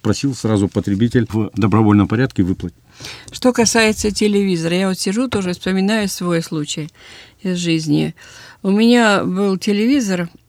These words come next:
Speaker 2: м, доставшийся мне от мамы. Он старенький, но хорошо показывал, хорошая картинка. И, согласитесь,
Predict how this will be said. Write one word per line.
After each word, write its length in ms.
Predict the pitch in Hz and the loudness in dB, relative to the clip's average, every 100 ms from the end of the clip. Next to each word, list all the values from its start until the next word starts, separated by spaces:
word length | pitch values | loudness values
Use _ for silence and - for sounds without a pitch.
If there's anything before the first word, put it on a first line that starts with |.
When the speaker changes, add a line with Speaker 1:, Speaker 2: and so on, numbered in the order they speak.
| - | -8
Speaker 2:
м, 180 | 170 175 | -4 -2
доставшийся 680 | 180 - 208 - 185 - 175 | -4 -4 -6 -4 -6 -6 -4
мне 240 | 175 185 | -2 -2
от 100 | 175 | -2
мамы. 340 | 180 170 156 160 | -2 -2 -4 -4
Он 160 | 208 | -2
старенький, 600 | 202 - 269 294 269 233 220 | -2 0 0 2 2 2 2
но 120 | 202 | 2
хорошо 340 | 190 185 - | 0 0 0
показывал, 560 | 208 185 254 277 240 220 | -2 -2 0 2 0 -2
хорошая 440 | 190 185 - 170 | -2 -4 -2 -4
картинка. 520 | 165 165 170 269 254 | -2 -4 2 2 2
И, 100 | 196 | 0
согласитесь, 720 | 190 190 185 190 269 247 226 | 0 -2 -2 -2 -2 -2 -4